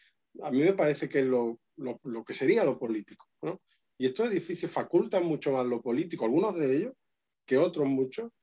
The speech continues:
y sin embargo, la forma y los edificios no son políticos, o por lo menos yo creo que es que no hay nada político, al contrario. Si fueran políticos, entonces estarían coaccionando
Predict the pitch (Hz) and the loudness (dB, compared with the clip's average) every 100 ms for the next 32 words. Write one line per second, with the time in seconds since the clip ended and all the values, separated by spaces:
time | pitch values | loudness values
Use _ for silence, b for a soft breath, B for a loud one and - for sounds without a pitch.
0 | _ - 117 135 123 135 156 196 214 - | _ -8 0 2 4 2 2 0 -2 -8
1 | - 117 - 156 196 196 123 113 117 120 | -12 -10 -4 4 4 4 0 -4 -4 0
2 | 113 113 135 185 175 156 151 254 - 135 | 0 0 -2 -2 0 4 6 4 2 -2
3 | 117 123 117 113 107 101 - 131 127 151 | 0 -2 -2 -4 -10 -14 -4 2 4 6
4 | 208 - b _ _ - 143 165 196 165 | 4 0 b _ _ 2 4 6 6 4
5 | - 170 143 135 208 175 135 131 127 120 | 2 4 6 6 4 2 2 0 0 -2
6 | 120 110 113 110 156 226 160 - _ _ | -2 -2 0 0 4 6 6 4 _ _
7 | - 135 - 156 233 233 202 202 233 233 | -2 0 4 4 4 4 4 2 0 0
8 | 180 147 156 190 185 156 180 180 - 143 | 0 0 0 0 0 2 2 2 -2 -4
9 | - 139 127 135 160 202 | 0 2 4 4 2 0